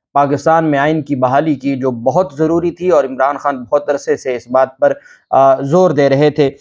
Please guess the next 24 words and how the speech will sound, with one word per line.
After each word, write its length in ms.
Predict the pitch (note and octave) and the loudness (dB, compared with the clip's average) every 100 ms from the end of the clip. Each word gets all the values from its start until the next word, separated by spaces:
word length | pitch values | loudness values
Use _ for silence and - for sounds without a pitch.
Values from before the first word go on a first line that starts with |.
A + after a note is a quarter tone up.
| _ _ _ | _ _ _
उसमें 280 | G3 F#3+ F#3+ | -2 0 2
बड़ी 140 | F#3 F3+ | 2 2
कामयाबी 440 | E3+ E3 E3 F3 | 2 2 2 2
मिली 200 | E3+ E3+ | 0 0
है। 60 | E3+ | 0
उसकी 220 | - D#3 | -2 -6
तफसील 260 | D3+ E3+ | -6 -6
भी 100 | D#3 | -4
मैं 120 | D#3 D3 | 0 0
आपके 160 | C3+ | 0
साथ 140 | D3+ C3+ | -2 -2
शेयर 240 | D#3 D3 | -2 -2
करूँगा। 320 | C#3 D3 D#3 | 0 0 2
और 180 | F#3 D3 | 4 2
इलेक्शन 420 | C#3+ E3+ E3+ G3+ | 0 -4 -4 -12
कमीशन 380 | E3 E3+ E3+ F#3 | -10 -10 -8 -6
ने 180 | D3 C#3+ _ _ _ C3 | -6 -8 _ _ _ -6
बाकायदा 580 | C#3 D#3 F3 F#3+ F#3+ E3+ | -2 0 2 2 2 2
तौर 240 | D3 C#3+ | 2 0
पर 180 | D3 C#3+ | -2 -4
नोटिफिकेशन 680 | D3 C3+ D3+ D3 E3 E3+ | -4 -6 -10 -6 -4 -6
से 140 | D3+ C3+ | -8 -8
मुतल्लिक 480 | C3+ C#3 C#3+ C#3 - | -4 -2 0 -2 0
जो 220 | C#3 C3+ | 0 0